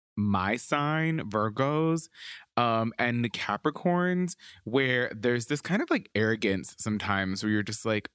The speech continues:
"Oh." Like, sometimes you'll compliment a Virgo or Capricorn and, like, "Oh my God, that was really great." And I feel like Capricorns will be like, um, uh, "I know, right?" And you're like, "Bitch, I just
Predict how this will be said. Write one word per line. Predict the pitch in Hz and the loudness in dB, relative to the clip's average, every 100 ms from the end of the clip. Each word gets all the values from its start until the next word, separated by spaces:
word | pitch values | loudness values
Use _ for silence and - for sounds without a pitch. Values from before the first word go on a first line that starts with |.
| - | -2
"Oh." | 104 104 85 52 50 - - - | 2 2 0 -2 -4 -8 -16 0
Like, | 151 | 0
sometimes | - 180 214 196 | 2 0 2 2
you'll | 190 | 0
compliment | 123 110 131 135 143 - | -2 -2 0 0 0 -2
a | 120 | -2
Virgo | 113 110 | 0 2
or | 117 | 0
Capricorn | 113 104 117 - 135 143 147 - - - 120 | 0 -2 -2 -2 0 0 -4 -10 -18 -2 0
and, | 127 123 | 2 2
like, | 117 123 | 0 2
"Oh | 220 | 2
my | 285 | 2
God, | 254 | 2
that | 190 | 0
was | 180 | 2
really | 190 | 0
great." | 180 220 - | 2 0 0
And | 135 127 123 120 120 - | -2 0 0 0 -2 -2
I | 120 | -2
feel | 131 127 | 0 2
like | 131 | 0
Capricorns | - 113 - 117 | 0 -4 -2 -2
will | 113 | -2
be | 107 107 | 0 0
like, | 104 101 98 98 - | 2 2 0 -2 -2
um, | 107 101 98 95 98 92 95 - - - _ 110 | 0 2 0 0 -2 -4 -6 -10 -14 -20 _ -2
uh, | 110 - | -2 -2
"I | 127 | 0
know, | 131 156 | 2 0
right?" | 107 104 135 - | 0 0 -2 -2
And | 123 | -2
you're | 139 | 0
like, | 147 | -2
"Bitch, | 143 180 - - _ - | 0 -2 -2 -12 _ -6
I | 151 | -4
just | 139 - - | -4 -6 -10